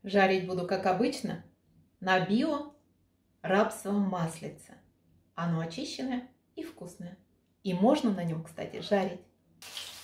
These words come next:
Рыбка у нас обжаривается. Также я буду обжаривать лучок. Вот так до золотистости пожарю лучок. Сверху сейчас буду выкладывать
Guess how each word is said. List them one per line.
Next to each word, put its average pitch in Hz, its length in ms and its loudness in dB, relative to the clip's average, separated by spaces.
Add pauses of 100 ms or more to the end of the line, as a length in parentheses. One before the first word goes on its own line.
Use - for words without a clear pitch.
(460)
Рыбка 240 320 6
у 196 80 10
нас 190 220 8
обжаривается. 294 840 4
Также 302 320 6
я 226 140 8
буду 202 200 8
обжаривать 240 520 6
лучок. 208 760 6 (1040)
Вот 233 140 2
так 233 180 10
до 214 100 6
золотистости 220 800 6
пожарю 190 440 2
лучок. 185 320 2
Сверху 277 400 4
сейчас 214 340 4
буду 196 200 4
выкладывать 214 560 8